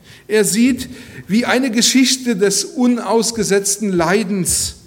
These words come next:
durch das verantwortungslose Verhalten des Vaters in die nächste Generation übertragen wird.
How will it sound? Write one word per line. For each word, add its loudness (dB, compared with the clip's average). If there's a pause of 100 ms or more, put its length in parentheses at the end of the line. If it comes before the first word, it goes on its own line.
(600)
durch 0
das 0
verantwortungslose 0
Verhalten 0
des -4
Vaters -4 (300)
in 2
die 2
nächste 0
Generation 0
übertragen -2
wird. -10